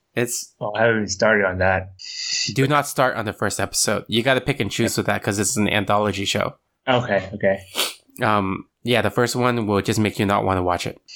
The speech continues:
Speaker 2: <laughs>
Speaker 1: Um, yeah. Let's see.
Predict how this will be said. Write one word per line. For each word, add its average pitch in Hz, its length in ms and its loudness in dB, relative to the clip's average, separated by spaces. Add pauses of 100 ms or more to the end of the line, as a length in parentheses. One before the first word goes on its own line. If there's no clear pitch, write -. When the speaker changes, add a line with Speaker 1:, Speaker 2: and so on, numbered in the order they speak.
(100)
Speaker 2:
<laughs> - 180 -2 (1160)
Speaker 1:
Um, 101 880 0
yeah. 110 680 2 (260)
Let's 113 220 -4
see. 95 600 0